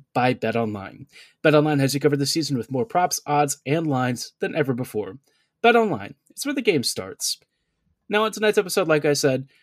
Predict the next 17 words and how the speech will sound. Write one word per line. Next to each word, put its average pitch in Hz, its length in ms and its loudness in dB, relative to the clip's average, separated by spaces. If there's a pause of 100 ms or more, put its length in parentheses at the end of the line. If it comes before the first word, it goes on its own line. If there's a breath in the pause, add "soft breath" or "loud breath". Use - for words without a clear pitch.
(160 soft breath)
uh, 127 180 2
the 143 120 2
Jets 151 300 0
are 156 80 2
about 139 240 0
to 131 80 -2
hit 143 160 -2
the 135 80 -2
road 135 240 0
after 131 260 0
a 123 80 -2
big 131 260 2
win 127 360 -2
against 120 280 -6
the 143 120 -8
Ottawa 120 260 -2
Senators, 156 600 -2